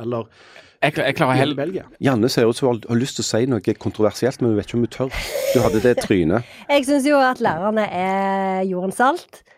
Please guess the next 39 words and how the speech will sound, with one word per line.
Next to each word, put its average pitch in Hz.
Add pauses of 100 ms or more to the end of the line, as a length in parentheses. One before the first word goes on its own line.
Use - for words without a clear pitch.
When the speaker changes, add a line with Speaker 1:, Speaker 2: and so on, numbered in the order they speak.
(140)
Speaker 4:
eh, 226
og 226
at, 220
eh, 226 (840)
jeg 240
tror 277 (360)
<laughs> -
på 247
den 285
ene 208
siden 214 (480)
så 240
tror 233
jeg 262
den 220
der 226
gnålinga 240
om 214
all 233
slags -
ting 226 (320)
gjør 233
at -
færre 220 (100)
vil 208
bli 202
lærere, 208
fordi -
Speaker 3:
Mm. -
Speaker 4:
det 220
er 208
hele 175
tiden 214 (140)
et 214 (140)
eller 160
annet 180
å 180
klage 196
på. 269